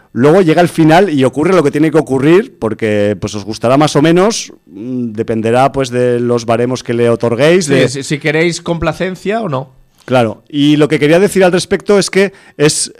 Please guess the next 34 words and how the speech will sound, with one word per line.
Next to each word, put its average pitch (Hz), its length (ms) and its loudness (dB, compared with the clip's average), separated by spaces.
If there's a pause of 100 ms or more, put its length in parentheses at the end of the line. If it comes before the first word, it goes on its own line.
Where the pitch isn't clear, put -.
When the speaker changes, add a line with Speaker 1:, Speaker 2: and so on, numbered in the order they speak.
Speaker 1:
un 170 320 4
final 170 320 2
que, 139 120 0
de 131 100 2
hecho, - 200 -2
también 151 360 4
estuvimos, 147 640 0
eh, 123 720 2
di-, 113 720 -2
deliberando 123 800 0
sobre 147 380 2
él 156 180 0 (160)
Speaker 2:
Es - 100 -18
que 147 100 -4
es 143 60 0
una 190 100 4
Speaker 1:
después, 160 160 2
Speaker 2:
metáfora. 143 340 0
Speaker 1:
después 151 240 0
de 165 80 2
la 170 120 4
película 185 600 4
y, 160 420 0 (140)
y, 131 240 -2
joder, 143 400 2
pues - 180 0
que, 143 360 -2
que, 143 360 0
que 139 140 0
tienes 160 380 2
como 165 480 2 (260)
tres 175 480 2
o 131 500 4
cuatro 180 520 2